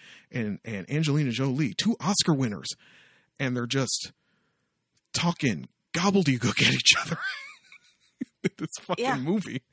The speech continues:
Speaker 1: <laughs> And I'm like, "Man, if you came from fucking Thor Ragnarok to this, this is,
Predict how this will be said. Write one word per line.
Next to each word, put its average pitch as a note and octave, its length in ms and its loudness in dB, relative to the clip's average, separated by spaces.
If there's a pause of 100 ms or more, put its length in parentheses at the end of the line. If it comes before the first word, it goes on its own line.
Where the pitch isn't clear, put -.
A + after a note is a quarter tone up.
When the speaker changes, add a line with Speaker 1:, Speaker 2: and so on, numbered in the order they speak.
Speaker 1:
<laughs> - 180 -6
And G3 220 4
I'm G#3 340 0 (100)
like, D3 220 -4 (140)
"Man, C3 800 -2 (1040)
if A#2+ 160 -4
you G3 120 2
came D#3+ 300 2
from A#2 180 -6
fucking A2 240 -6
Thor C3 220 0
Ragnarok C#3 520 -2
to - 100 -12
this, D#3+ 200 0 (1120)
this C#3 220 0
is, C#2 420 -10